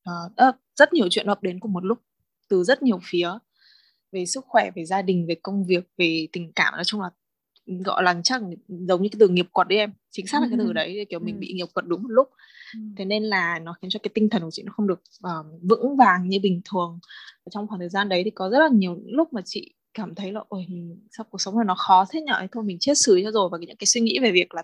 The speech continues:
Speaker 1: tự tử ấy nó cứ xuất hiện.
Speaker 2: Ừ.
Speaker 1: Thì tại vì chị cũng làm về chữa lành, chị cũng làm về tâm lý, thế nên là khi mà nó xuất hiện thì lúc đầu chị cũng hơi hoảng hốt đấy, nhưng mà sau chị nhận ra là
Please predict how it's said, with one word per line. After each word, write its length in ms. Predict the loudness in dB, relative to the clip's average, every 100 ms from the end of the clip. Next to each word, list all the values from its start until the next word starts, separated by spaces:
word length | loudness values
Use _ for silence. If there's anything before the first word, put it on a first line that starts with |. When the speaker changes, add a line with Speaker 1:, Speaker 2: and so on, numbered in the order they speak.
| -6
Speaker 1:
tự 120 | -4
tử 100 | -4 -4
ấy 80 | -4
nó 80 |
cứ 100 | 0
xuất 160 | 0 4
hiện. 180 | 2 2 _ _ _ -20 -18
Speaker 2:
Ừ. 80 | -12 -12 -12 -12
Speaker 1:
Thì 420 | -6 -4 -4 -6 -8
tại 100 | 0
vì 80 | 0
chị 100 | 0
cũng 160 | -4 -2
làm 200 | -2 -2
về 400 | -2 -2 -4 -6 -10
chữa 140 | -8
lành, 260 | -6 -6 -8
chị 100 | -12
cũng 80 | -10
làm 220 | -8 -8 -8
về 380 | -8 -6 -8 -10 -14 _
tâm 160 | -6 -2
lý, 260 | -2 -2 -6
thế 80 | -6
nên 180 | -6
là 220 | -2 -4 -4 _ _ _ _ _ _ _ _ _ _ _ _ -4
khi 60 | 2
mà 100 | 2
nó 100 | 2
xuất 140 | 0
hiện 140 | 0 0
thì 60 | -4
lúc 180 | -8 -8
đầu 180 | -8
chị 80 | -8 -10
cũng 140 | -6
hơi 260 | -4 -2 -4
hoảng 140 | -8 4
hốt 140 | 4
đấy, 120 | 4 -2
nhưng 60 |
mà 80 | -12
sau 160 | -10 -10
chị 120 | -8
nhận 180 | -8 -2
ra 100 |
là 60 | -2